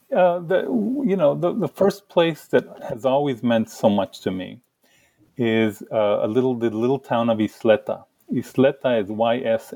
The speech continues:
L E T A. And this was on, on the outskirts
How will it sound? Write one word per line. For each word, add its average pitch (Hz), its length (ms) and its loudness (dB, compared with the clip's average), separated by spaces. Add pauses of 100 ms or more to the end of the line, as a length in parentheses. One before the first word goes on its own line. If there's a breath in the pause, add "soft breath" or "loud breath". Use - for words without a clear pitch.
L 110 220 4
E 104 160 -4
T 104 340 -2
A. 104 300 -4 (420 soft breath)
And 120 160 0
this 143 200 -4
was 143 140 -4
on, 113 320 2
on 107 280 0
the 107 160 -2
outskirts - 720 -2